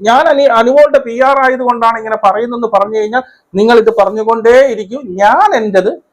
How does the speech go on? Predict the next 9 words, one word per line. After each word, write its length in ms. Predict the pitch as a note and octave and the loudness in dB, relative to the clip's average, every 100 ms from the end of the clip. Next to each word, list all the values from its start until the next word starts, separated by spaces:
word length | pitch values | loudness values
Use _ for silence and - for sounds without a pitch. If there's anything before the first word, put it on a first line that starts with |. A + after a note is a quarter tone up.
| _ - | _ -8
എൻ്റെ 260 | B3+ E4+ F#4+ | -6 -4 0
ചാനലിൽ 440 | G3+ F#3 F3+ F#3+ E4 - | 0 2 0 -4 -8 -6
എൻ്റെ 220 | G3 B3+ C#4 | -4 -2 -2
അഭിപ്രായം 500 | B3 - F3+ E3 G#3 | -2 -4 -2 -2 -2
ഞാൻ 180 | F3+ E3+ | -4 -4
ഇങ്ങനെ 200 | F3+ F3+ F#3 | -4 -6 -4
പറഞ്ഞുകൊണ്ടേയിരിക്കും. 680 | D#3 E3 E3 E3 D3+ C#3+ E3 _ _ | -6 -6 -8 -8 -10 -10 -14 _ _
അപ്പൊ 120 | _ A#3+ | _ 0
ലോക 240 | F#3 A3+ | 4 4